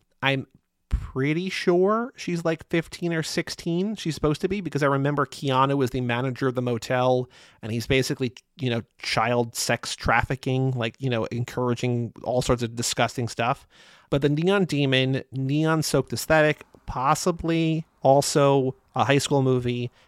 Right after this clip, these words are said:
and for sure the same year, twenty sixteen. So the Neon Demon,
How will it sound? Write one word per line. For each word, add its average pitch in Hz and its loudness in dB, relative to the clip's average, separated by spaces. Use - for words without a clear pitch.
and 135 -2
for 131 0
sure 139 2
the 127 0
same 127 0
year, 120 0
twenty 120 -2
sixteen. 117 -8
So 117 -10
the 127 -2
Neon 147 0
Demon, 123 -2